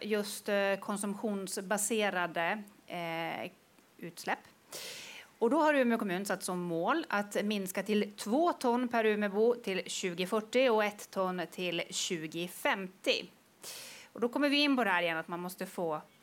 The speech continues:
in-, att det är individen som ska ställa om och vi ska konsumera mindre. Hur ska vi lyckas med det här då, Janet?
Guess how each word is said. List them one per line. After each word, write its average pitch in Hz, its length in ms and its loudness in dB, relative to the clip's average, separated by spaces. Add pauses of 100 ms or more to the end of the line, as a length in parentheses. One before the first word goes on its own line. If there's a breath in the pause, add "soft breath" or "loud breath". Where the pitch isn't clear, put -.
(480 loud breath)
in-, 185 220 -8
att - 340 -8
det 196 140 -2
är 208 60 4
individen 233 540 4
som 226 100 -2
ska 226 140 0
ställa 226 240 2
om 285 220 4
och 220 100 0
vi 190 40 0
ska 196 120 -4
konsumera 185 500 -4
mindre. - 320 -6
Hur 202 180 0
ska 214 140 -4
vi 214 60 0
lyckas 208 260 -4
med 233 120 -2
det 262 40 2
här 277 220 2
då, - 380 -10
Janet? - 520 -10